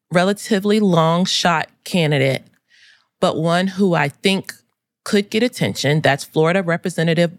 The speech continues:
Byron Donalds. He came in, um, he first went to the Florida legislature. That's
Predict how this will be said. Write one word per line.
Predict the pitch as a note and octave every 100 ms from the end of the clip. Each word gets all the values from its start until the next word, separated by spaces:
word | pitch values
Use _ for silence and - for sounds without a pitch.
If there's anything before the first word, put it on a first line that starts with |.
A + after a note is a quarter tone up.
| _
Byron | - C#3 C#3+ F3 A#3
Donalds. | C3+ B2+ B2+ C#4 - - _ _ - - - -
He | - - F#3+ F3+ E3+ E3 D#3 -
came | - F#3 F#3
in, | F#3 F#3 F3+ F#3 - -
um, | D#3+ D#3
he | D#3 G3
first | E3+ G3+ G#3+ - -
went | E3 -
to | E3+
the |
Florida | D3+ F3+ G3+ G#3
legislature. | E3 D#3+ D3 C3+ C#3+ D3
That's | C#3+ D#3+